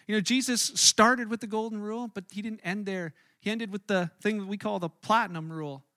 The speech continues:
As we close, I want you to consider these words from him. John thirteen thirty-four, Jesus said this. At the beginning, he was on the, the hillside.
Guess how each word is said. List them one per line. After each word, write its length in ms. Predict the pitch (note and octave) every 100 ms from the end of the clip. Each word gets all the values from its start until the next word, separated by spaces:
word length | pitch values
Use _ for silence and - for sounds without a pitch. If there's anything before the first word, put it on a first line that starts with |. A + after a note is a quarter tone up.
| _ _
As 100 | E3+
we 100 | F#3+
close, 500 | G3 A3+ A#3 G#3 E3+
I 40 | F#3+
want 220 | F#3+ G#3
you 60 | F#3
to 120 | F#3 -
consider 380 | F3+ - G3+
these 200 | F#3 E3
words 260 | D3+ F3+ F#3+
from 180 | - D#3+
him. 220 | E3 E3
John 200 | F#3 F#3+
thirteen 440 | F#3+ F#3 - F#3
thirty-four, 480 | F3 F3+ E3+ F#3 F#3
Jesus 300 | F3 F3+ F3
said 180 | - D#3
this. 300 | F#3 F3+ - - - - - _ _ _ _ _ _ _ _ _
At 40 |
the 60 | E3
beginning, 360 | F3+ A3+ A#3 A3
he 20 |
was 120 | G3+
on 140 | G#3
the, 180 | G#3 G3 E3
the 100 | F3+
hillside. 640 | G#3 A3 - F#3+ F3+ E3